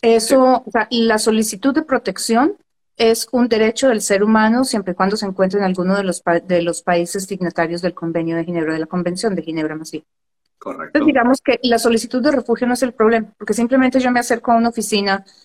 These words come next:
Speaker 1: de inmigración canadá y les digo, "¿Saben qué? Necesito aplicar para refugio." Y me entregan un papel, eh, y con ese papel me dan el permiso de trabajo y empezamos un proceso. Esa es la parte fácil del paseo. La cuestión es que para que aprueben un refugio, yo tengo que entrar a demostrar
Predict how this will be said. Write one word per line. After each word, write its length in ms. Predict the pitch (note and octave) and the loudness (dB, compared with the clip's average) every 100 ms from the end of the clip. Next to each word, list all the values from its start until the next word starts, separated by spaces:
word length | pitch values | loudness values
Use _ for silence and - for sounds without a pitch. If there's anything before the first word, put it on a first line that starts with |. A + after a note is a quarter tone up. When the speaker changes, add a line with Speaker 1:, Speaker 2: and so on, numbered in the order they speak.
| _ - | _ -2
Speaker 1:
de 360 | G3 G3 F#3+ F#3 | 4 4 4 2
inmigración 580 | F#3+ F#3+ F#3 - A3 | 2 2 0 0 -2
canadá 300 | A3 A#3+ A#3+ | 2 2 2
y 20 | A#3 | 2
les 120 | A#3 | 0
digo, 340 | A#3+ B3+ B3 | 2 2 2
"¿Saben 260 | A#3+ A#3+ C4 | 0 0 2
qué? 220 | C#4 C#4 | 2 2
Necesito 480 | C4 B3 G#3+ G#3+ A#3 | 0 -2 -8 -2 -2
aplicar 320 | A3+ G#3+ G3 | -2 -4 -2
para 160 | G3+ F3 | 0 -2
refugio." 400 | D#3+ - - - _ _ | -4 -14 -18 -20 _ _
Y 100 | C#4+ | 2
me 80 | C4 | 4
entregan 360 | A#3+ B3 C4 C4+ | 4 2 4 2
un 100 | C4 | 2
papel, 480 | B3+ E4+ F4+ F4+ F4+ _ _ - | 0 2 2 0 -8 _ _ 0
eh, 360 | A#3 A#3 A3+ A3+ A3 | 4 6 6 4 2
y 100 | B3 | 0
con 160 | A#3 | 2
ese 160 | A3+ A#3+ | 2 0
papel 320 | A#3 - A3 | -4 -2 0
me 120 | A3+ | 4
dan 160 | A#3+ A#3+ | 4 2
el 100 | A#3 | 0
permiso 380 | G#3+ G#3+ G#3+ C4 | 0 2 2 2
de 80 | B3+ | 2
trabajo 480 | A#3+ B3+ E4+ E4+ D#4+ | 2 4 4 4 2
y 60 | |
empezamos 440 | B3+ A3 G#3 A3 A#3+ | 2 0 -2 -2 -2
un 80 | |
proceso. 360 | A3+ G#3+ G3+ G3 | -4 -2 -2 -2
Esa 140 | - C4 | -2 0
es 40 | |
la 80 | B3+ | 0
parte 240 | - - | 0 -4
fácil 240 | A3 G3 G#3+ | -4 -6 -4
del 120 | A3 | -6
paseo. 240 | - - _ _ _ _ _ _ _ _ _ - | -6 -18 _ _ _ _ _ _ _ _ _ -4
La 160 | A3 | 0
cuestión 360 | A#3+ A#3 D4+ D#4 | 0 2 2 4
es 120 | E4+ | 2
que 140 | F4+ | 0
para 280 | - A3 G#3 | -2 -2 0
que 80 | G3+ | 0
aprueben 360 | F#3+ C#4+ D4 A#3+ | 0 0 2 2
un 100 | G3+ | 0
refugio, 500 | E3+ D#3 - D#3 - _ _ _ - | -4 -6 -6 -8 -8 _ _ _ 0
yo 240 | A#3+ B3 | 0 2
tengo 340 | C#4+ C#4 C#4 | 2 4 2
que 80 | C#4+ | 2
entrar 380 | C4 B3+ B3+ A#3+ | 2 2 2 4
a 80 | A3 | 4
demostrar 560 | F#3+ D#3 - D#3+ D3+ | 2 0 -2 0 0